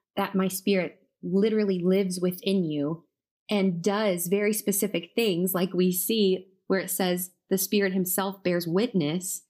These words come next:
with our spirit that we are children of God. But I'm jumping ahead.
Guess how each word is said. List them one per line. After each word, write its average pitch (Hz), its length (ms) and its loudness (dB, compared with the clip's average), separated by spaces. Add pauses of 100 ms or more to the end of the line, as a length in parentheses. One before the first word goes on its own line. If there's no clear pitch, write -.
(160)
with 190 200 0
our 185 200 -4
spirit 165 580 -4
that 180 140 -2
we 196 200 2
are 233 260 0
children 165 360 -2
of 160 140 -6
God. 165 460 -2
But 208 120 -2
I'm 208 160 -2
jumping 220 300 0
ahead. 185 380 -2